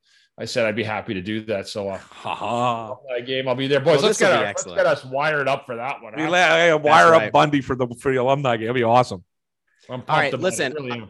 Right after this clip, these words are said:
Speaker 3: I know that, I know that Ant loves doing the reviews. We're gonna have to save it for next week. I really have to go, but
Speaker 2: Ugh.
Speaker 3: we'll, we'll read the five-star review next week. Don't forget, if you leave a five-star review over on Apple Podcasts, we'll read it on the show.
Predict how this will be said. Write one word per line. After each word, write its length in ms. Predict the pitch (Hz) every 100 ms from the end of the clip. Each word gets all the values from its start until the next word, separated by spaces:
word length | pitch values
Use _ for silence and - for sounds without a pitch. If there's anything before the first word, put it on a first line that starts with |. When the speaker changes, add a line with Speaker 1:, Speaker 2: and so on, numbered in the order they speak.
| -
Speaker 3:
I 100 | 151
know 220 | 160 170 185
that, 220 | 185 - _ _
I 100 | 135
know 160 | 143 160
that 140 | 165 143
Ant 220 | 143 127
loves 220 | 139 123
doing 100 | 139
the 80 | 123
reviews. 340 | 110 110 95
We're 60 | 104
gonna 80 | 123
have 80 |
to 80 | 123
save 200 | - 120
it 40 | 92
for 60 |
next 240 | 107 101 98
week. 100 | 95
I 40 |
really 260 | 98 110 110
have 120 | 101
to 80 | 104
go, 220 | 92 85 -
but 180 | 135 113
Speaker 2:
Ugh. 400 | 170 156 - -
Speaker 3:
we'll, 200 | 139 -
we'll 180 | 160 156
read 220 | 143 170
the 60 | 170
five-star 340 | 180 165 180
review 160 | 160 151
next 220 | 151 -
week. 100 | 160
Don't 120 | 160 143
forget, 180 | 156
if 100 | 156
you 100 | 147 135
leave 120 | 156
a 40 |
five-star 380 | - 151 - 151
review 200 | 143 147
over 120 | 143 135
on 140 | 123
Apple 200 | 123 123
Podcasts, 520 | 131 135 139 156 -
we'll 80 | 113
read 220 | 120 127
it 40 | 120
on 140 | 117
the 80 | 107
show. 340 | - 139 180